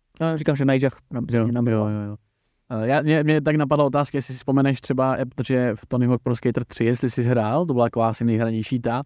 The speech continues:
Speaker 1: Já jsem hrál American Wasteland.
Speaker 2: Tak to byla čtyřka asi.
Speaker 1: To bylo jakoby
Speaker 2: Předtím.
Speaker 1: To bylo po.
Speaker 2: Kdo byl tvůj nejoblíbenější skater v, v té době tehdy? Protože tam žádný Nigel Houston ani ve
Speaker 1: Ten,
Speaker 2: neexistoval.
Speaker 1: Paul Rodriguez.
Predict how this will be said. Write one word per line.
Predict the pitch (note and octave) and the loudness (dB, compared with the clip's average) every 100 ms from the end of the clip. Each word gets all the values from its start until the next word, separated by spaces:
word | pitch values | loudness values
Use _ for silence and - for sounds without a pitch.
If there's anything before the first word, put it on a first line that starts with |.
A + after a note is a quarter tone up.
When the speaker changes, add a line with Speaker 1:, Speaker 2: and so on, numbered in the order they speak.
| - | -4
Speaker 1:
Já | C#3+ | -4
jsem | D3 | 0
hrál | D3 - | 0 2
American | C#3+ C#3 C#3+ | 0 0 0
Wasteland. | B2 B2+ - E3 - _ _ _ _ | 0 -2 -6 -10 -14 _ _ _ _
Speaker 2:
Tak | A#2 - | -8 -4
to | A#2 | 0
byla | B2 | 0
čtyřka | - - G#2 - A#2 | 0 -6 -6 -6 -10
asi. | A#2+ - | -10 -2
Speaker 1:
To | C#3 | 0
bylo | C#3+ D3 | 2 4
jakoby | C#3+ C#3 C#3+ C#3 C3+ C3+ C3 | 2 2 0 2 0 -2 -4
Speaker 2:
Předtím. | A#2 - - - - _ - | -8 -10 -14 -14 -16 _ -4
Speaker 1:
To | C#3+ | 0
bylo | D3 | 0
po. | - C3+ C3+ _ _ _ _ _ _ - | 2 0 0 _ _ _ _ _ _ -4
Speaker 2:
Kdo | B2 C3+ | 0 4
byl | C#3+ | 4
tvůj | C#3 C3+ | 2 2
nejoblíbenější | B2+ B2+ B2+ A#2+ B2 | 4 2 2 0 -2
skater | B2 A2 A2+ | -2 -2 -4
v, | - | -10
v | - - | -14 -4
té | |
době | A#2 A2 | 0 2
tehdy? | A2+ G#2 F#2 _ | 2 0 -2 _
Protože | - G#2 A#2 | -6 -2 0
tam | B2 A#2 | 2 2
žádný | A#2 A#2 A#2 | 2 2 2
Nigel | A2+ A2+ A2+ | 0 0 0
Houston | A2 - A#2+ | 0 0 -2
ani | A2 | 0
ve | A2+ A2 | 0 -2
Speaker 1:
Ten, | D3 D3+ | 0 0
Speaker 2:
neexistoval. | C#3+ C#3+ C#3 C3+ C3+ B2+ A2+ | -2 -4 -6 -4 -4 -2 -2
Speaker 1:
Paul | E3+ F#3+ | 0 2
Rodriguez. | D#3+ E3 E3 B2 B2+ - | 0 0 0 -2 -6 -16